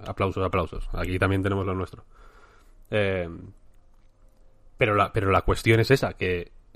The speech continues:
eh, en, en muchos casos veo que se camina con pies de demasiado plomo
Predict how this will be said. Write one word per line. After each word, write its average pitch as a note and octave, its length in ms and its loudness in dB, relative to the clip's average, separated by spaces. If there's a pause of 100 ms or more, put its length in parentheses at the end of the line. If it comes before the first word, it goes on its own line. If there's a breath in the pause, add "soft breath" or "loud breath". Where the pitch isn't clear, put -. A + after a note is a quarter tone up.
eh, F2 520 -8 (1080)
en, G2 520 -4 (600)
en G2+ 160 -8
muchos A2 440 -2
casos D3 520 0
veo G#2+ 500 0
que B2+ 80 -2
se A2 140 -2
camina A2+ 380 4
con A2 160 0
pies A2+ 260 2
de A#2+ 80 2
demasiado A2+ 420 2
plomo A#2 400 2